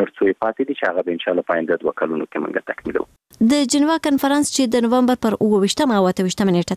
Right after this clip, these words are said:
Speaker 2: ترسره کیږي، د افغانستان د حکومت لپاره یو فرصت ګڼل کیږي چې وکولای سي د نړیوالو مرستو د دوام لپاره خپلې وړتیاوې نړیوالو ته وښيي. په همدې حال کې د افغانستان د ملي وحدت حکومت اجرایي ریاست هم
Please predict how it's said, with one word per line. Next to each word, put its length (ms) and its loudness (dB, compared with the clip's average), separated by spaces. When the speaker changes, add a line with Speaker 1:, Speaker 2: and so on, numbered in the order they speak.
Speaker 2:
ترسره 360 -2
کیږي، 200 2
د 140 4
افغانستان 480 0
د 120 4
حکومت 420 2
لپاره 280 0
یو 100 4
فرصت 380 0
ګڼل 400 0
کیږي 260 4
چې 120 0
وکولای 440 2
سي 160 2
د 160 4
نړیوالو 560 4
مرستو 400 0
د 100 0
دوام 320 4
لپاره 280 0
خپلې 580 -4
وړتیاوې 680 2
نړیوالو 400 2
ته 140 0
وښيي. 420 2
په 100 2
همدې 240 4
حال 140 0
کې 160 0
د 100 -2
افغانستان 440 2
د 100 2
ملي 180 4
وحدت 320 -2
حکومت 380 0
اجرایي 480 2
ریاست 340 0
هم 60 2